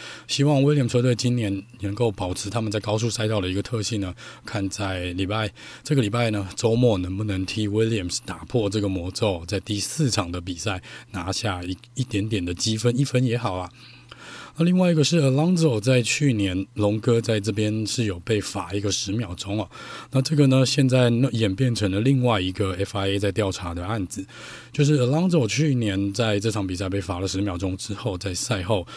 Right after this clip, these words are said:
Aston Martin 是提出了异议以及申诉。那这个申诉呢，最后是成功的，大会收回了这个十秒钟的罚则。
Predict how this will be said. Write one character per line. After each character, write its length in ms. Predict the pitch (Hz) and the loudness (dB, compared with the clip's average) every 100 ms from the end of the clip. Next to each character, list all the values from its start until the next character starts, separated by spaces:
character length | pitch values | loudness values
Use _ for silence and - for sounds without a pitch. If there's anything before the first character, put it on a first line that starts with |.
| - | -6
Aston 240 | 107 101 101 | -4 -2 0
Martin 320 | 107 101 90 | 0 0 -2
是 160 | - 104 | -4 -6
提 240 | - 92 | -6 -6
出 220 | - 110 | -2 0
了 80 | 101 | 0
异 80 | 107 | 0
议 340 | 101 107 87 | -2 -4 -6
以 60 | 85 | -8
及 160 | 90 | -6
申 240 | 90 113 113 | -6 -6 -6
诉。 240 | - 123 - - - - | -4 -4 -6 -16 -16 -2
那 80 | 139 | 2
这 100 | 147 | 2
个 60 | 139 | 2
申 200 | 147 139 | 2 4
诉 200 | 160 139 | 4 4
呢， 100 | 117 | 4
最 180 | - | 2
后 160 | 113 117 | 2 2
是 140 | 107 | 0
成 240 | 107 95 98 | -2 -2 0
功 180 | 113 123 | 0 0
的， 160 | 95 - | 0 -2
大 240 | 107 95 | -6 -4
会 240 | 90 107 92 | 0 2 2
收 320 | - 127 143 | 0 2 4
回 220 | 139 95 | 2 0
了 140 | 90 90 | -2 -4
这 100 | 95 | -2
个 80 | |
十 160 | 92 98 | -2 -2
秒 160 | 98 90 | -4 -4
钟 100 | 95 | -6
的 80 | |
罚 220 | 87 85 92 | -4 -6 -6
则。 260 | - 95 | -8 -10